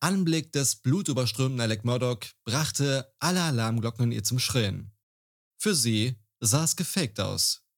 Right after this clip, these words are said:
Wie jemand, der nur so tut, als benötigt er dringend Hilfe, um anschließend den guten Samariter auszurauben, wenn nicht sogar Schlimmeres. In etwa zur selben Zeit geht um dreizehn Uhr vierunddreißig ein Notruf von Alec ein.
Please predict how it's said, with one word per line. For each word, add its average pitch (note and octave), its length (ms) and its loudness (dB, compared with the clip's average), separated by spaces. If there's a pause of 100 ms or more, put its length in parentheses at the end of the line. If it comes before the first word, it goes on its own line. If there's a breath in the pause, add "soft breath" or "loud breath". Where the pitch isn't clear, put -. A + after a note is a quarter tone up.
(200)
Wie A#3 180 2
jemand, A#2+ 640 0
der D3+ 140 2
nur D#3+ 140 0
so C3 160 2
tut, - 320 -4
als C3 160 0
benötigt A#2 360 -2
er A#2+ 80 0
dringend A#2 260 0
Hilfe, C3 500 0 (120)
um D3 300 -2
anschließend D#3 680 -2
den C3 240 2
guten D3+ 260 0
Samariter A#2+ 500 0
auszurauben, A2 840 -2 (280)
wenn B2+ 180 2
nicht A#2+ 560 -2
sogar D#3+ 260 0
Schlimmeres. G2+ 680 0 (460)
In E3+ 340 0
etwa F3 400 0
zur C3 240 2
selben B2+ 320 0
Zeit A#2+ 480 0
geht D3 140 -2
um C#3 160 0
dreizehn D#3 400 0
Uhr D3 80 -2
vierunddreißig A#2 920 0 (220)
ein G3+ 160 2
Notruf D#3+ 440 0
von F#3+ 420 -2
Alec C3 300 0
ein. F#2+ 360 -2